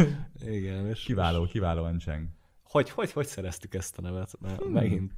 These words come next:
Speaker 1: kiváló kérdés. Mint hogyha ezt már megbeszéltük volna két hete. <laughs> De azért elmondom. Ö, beszélgettünk Skype-on. Ebből is látszik, hogy mennyire
Speaker 2: Ú,
Speaker 1: rég
Speaker 2: retro.
Speaker 1: találtuk ki.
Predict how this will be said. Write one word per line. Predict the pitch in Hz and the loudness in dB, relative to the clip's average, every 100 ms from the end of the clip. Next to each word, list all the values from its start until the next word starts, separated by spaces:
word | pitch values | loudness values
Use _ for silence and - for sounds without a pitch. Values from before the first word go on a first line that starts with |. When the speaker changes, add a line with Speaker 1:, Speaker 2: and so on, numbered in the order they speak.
| - | -2
Speaker 1:
kiváló | 277 117 101 117 | 2 4 6 4
kérdés. | 131 147 82 73 - | 4 4 4 0 0
Mint | 180 214 | 2 4
hogyha | 247 220 | 4 4
ezt | 220 | 4
már | 240 | 2
megbeszéltük | 120 90 87 - 139 | 4 4 4 4 4
volna | 95 95 | 6 6
két | 90 101 - | 6 4 6
hete. | 104 92 - 247 240 220 | 4 4 10 10 12 8
<laughs> | - 202 - - | 10 6 6 -6
De | 180 240 | 2 8
azért | 233 220 | 8 10
elmondom. | 240 143 101 92 82 98 170 - - - - - - | 10 10 10 6 4 -2 -10 -18 -20 -20 -20 -20 -12
Ö, | - 120 127 127 127 127 | 4 6 6 6 6 6
beszélgettünk | 131 120 104 92 90 - 98 90 85 | 8 8 8 6 4 2 2 4 2
Skype-on. | - - 90 92 123 185 185 - - - - - - _ - _ | -2 2 2 2 2 4 4 2 -2 -4 -14 -18 -20 _ -20 _
Ebből | - 101 95 | 0 4 6
is | 92 | 4
látszik, | 101 90 - 95 | 4 2 2 -2
hogy | 92 82 - - - | 0 -2 -2 -14 -2
mennyire | 117 92 95 | 4 6 8
Speaker 2:
Ú, | 92 | 8
Speaker 1:
rég | 95 | 6
Speaker 2:
retro. | 98 | 6
Speaker 1:
találtuk | 117 104 107 95 127 | 8 8 8 8 6
ki. | 180 202 | 6 6